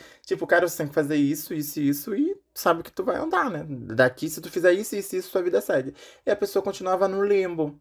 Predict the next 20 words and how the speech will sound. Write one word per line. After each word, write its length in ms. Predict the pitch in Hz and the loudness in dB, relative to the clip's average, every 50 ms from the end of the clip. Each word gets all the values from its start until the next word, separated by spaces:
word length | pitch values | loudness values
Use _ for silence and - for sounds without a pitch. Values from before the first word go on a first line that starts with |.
| _ _ | _ _
né? 300 | 143 147 147 135 127 135 - - - _ _ | -6 -6 -6 -6 -8 -10 -18 -20 -20 _ _
Continuava 360 | _ 143 139 - 151 147 147 160 | _ -10 -4 -2 0 0 2 2
naquela 300 | 160 160 - 160 156 147 | 0 2 2 2 2 2
mesma 240 | 143 143 139 143 | 0 0 0 -2
história 380 | 151 147 - - 147 139 131 135 | -4 -6 0 2 4 4 4 2
ali, 460 | 131 123 123 127 135 143 147 156 156 - - - _ _ _ _ | -2 -4 -4 -4 -2 -2 -2 -4 -8 -14 -20 -20 _ _ _ _
naquela 340 | - 127 127 - 135 131 131 | -6 -6 -2 2 2 2 2
mesma 640 | 127 127 127 127 135 147 151 151 147 147 135 - - - _ _ _ _ _ _ _ _ _ _ _ _ _ _ - - 156 143 | 2 0 -2 -2 -2 -4 -4 -2 -4 -4 -6 -6 -10 -16 _ _ _ _ _ _ _ _ _ _ _ _ _ _ -12 -10 -8 2
comodismo, 720 | - 180 180 208 196 165 170 196 196 190 170 170 165 160 | 2 4 4 4 0 0 -2 -2 -2 -2 -4 -4 -6 -6
né? 160 | 151 151 165 | -4 -4 -6
Porque 160 | 160 - 165 | -2 0 0
aceitou 360 | 165 165 170 151 147 - 151 | 2 2 0 -2 0 -2 -2
que 100 | 147 165 | 2 2
é 40 | 160 | 4
daquele 300 | 143 151 147 - 147 147 | 4 4 0 2 0 0
jeito 240 | 143 147 143 143 151 | 2 2 0 0 0
ali, 300 | 143 135 131 139 160 - | -2 0 -2 -4 -4 -4
porque 200 | - _ - 143 | -6 _ -4 -4
se 140 | 143 - 139 | -2 -2 -2
mudar, 720 | 143 139 135 127 131 127 123 123 120 117 113 120 127 139 | -2 -2 0 0 2 2 2 2 0 0 -4 -6 -10 -16